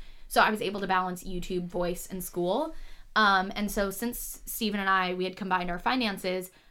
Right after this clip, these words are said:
I had, like, a minimum monthly amount that I would contribute to the budget every month, and my voice lessons job covered that. So then YouTube was just extra.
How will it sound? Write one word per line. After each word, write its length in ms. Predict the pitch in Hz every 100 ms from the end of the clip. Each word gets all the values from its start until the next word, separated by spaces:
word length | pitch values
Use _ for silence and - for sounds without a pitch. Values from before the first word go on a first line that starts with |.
| - _ 208
I 140 | 214
had, 260 | 220 208 208
like, 160 | 190
a 80 | 190
minimum 960 | 180 190 196 214 214 208 196 196 196 - -
monthly 920 | 196 196 185 - 196 185 180 180 202 - - -
amount 360 | 214 196 180 185
that 100 | 190
I 80 | 180
would 160 | 180 -
contribute 440 | 185 185 180 180
to 80 | 185
the 40 | 180
budget 300 | 214 214 -
every 200 | 180 175
month, 280 | 175 170 - - - -
and 160 | 214
my 460 | 196 202 208 214 214 -
voice 340 | 180 208 202
lessons 340 | 196 190 190 175
job 280 | 180 175 -
covered 380 | 202 180 180
that. 240 | 175 95 - -
So 140 | - 220
then 160 | 208
YouTube 300 | 196 190 196
was 140 | 180 175
just 180 | 175 -
extra. 540 | 180 - - - 202